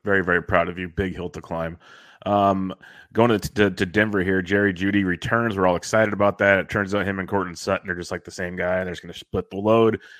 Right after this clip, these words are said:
You got the running back situation. It was a Melvin Gordon week, but they still split the load. It's, uh, it's tough sledding for fantasy owners with Denver, Boggs.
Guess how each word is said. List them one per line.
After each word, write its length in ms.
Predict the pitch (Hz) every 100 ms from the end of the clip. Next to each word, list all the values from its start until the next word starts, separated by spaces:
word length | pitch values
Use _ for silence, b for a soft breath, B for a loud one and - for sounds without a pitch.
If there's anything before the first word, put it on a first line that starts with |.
| B
You 80 | B
got 140 | 92 -
the 80 |
running 260 | 92 107 117
back 140 | 107
situation. 480 | - 104 107 104 101
It 20 |
was 80 | 87
a 40 | 87
Melvin 320 | 92 90 85
Gordon 360 | 98 110 107
week, 220 | 107 107 -
but 100 | 85
they 140 | 98
still 200 | 101 110
split 320 | 101 - 110 -
the 80 | 101
load. 440 | 107 107 107 104 - b b b b
It's, 300 | 104 107 -
uh, 120 | 110
it's 160 | 107 -
tough 240 | 123 123
sledding 340 | - 107 110 101
for 140 | 101
fantasy 400 | - 101 95 101
owners 220 | 95 90
with 140 | 85 78
Denver, 300 | 92 85 80
Boggs. 380 | 82 82 -